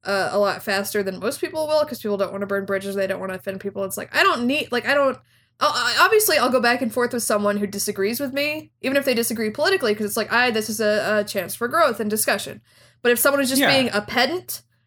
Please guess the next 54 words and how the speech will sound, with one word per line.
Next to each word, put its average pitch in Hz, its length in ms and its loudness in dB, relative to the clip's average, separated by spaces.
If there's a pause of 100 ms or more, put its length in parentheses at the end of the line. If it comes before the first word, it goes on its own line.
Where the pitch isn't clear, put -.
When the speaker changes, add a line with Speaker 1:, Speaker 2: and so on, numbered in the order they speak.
(160)
Speaker 1:
or 214 240 4
they're, 208 420 4
they're 208 340 0 (200)
arguing 214 380 2
in 202 120 0
bad 180 300 -4
faith, - 440 -4 (360)
even 403 180 4
if 359 140 2
they 277 100 6
are 302 300 4
on 226 140 2
the 214 100 2
same 202 480 -4
side 214 180 2
Speaker 2:
Yeah. 143 160 4
Speaker 1:
as 196 220 0
me 185 120 -6
politically, 180 520 -8
or 190 220 -2
this 208 360 -8
or 202 60 -6
that, 180 160 -6
I'm 208 80 -2
just 208 120 -4
like, - 160 -6
"I 226 120 0
don't 269 360 2
ca-, 240 220 -4
I, 220 400 0 (240)
you 339 120 4
are 359 100 4
not 311 160 6
entitled 226 480 2
to 208 100 -6
my 196 80 -2
attention 208 380 -6
or 190 80 -8
my - 100 -14
time. 285 340 0
You 247 60 -8 (220)
should - 160 -8
not 190 160 -6
feel 262 160 0
entitled 208 400 0
to 220 180 2
it." 226 140 -4
Speaker 2:
Yeah, 160 340 2
I'll, 233 160 2
I'll 254 220 0
gladly 208 420 0
burn 156 280 0
that 160 180 2
bridge. 117 580 -4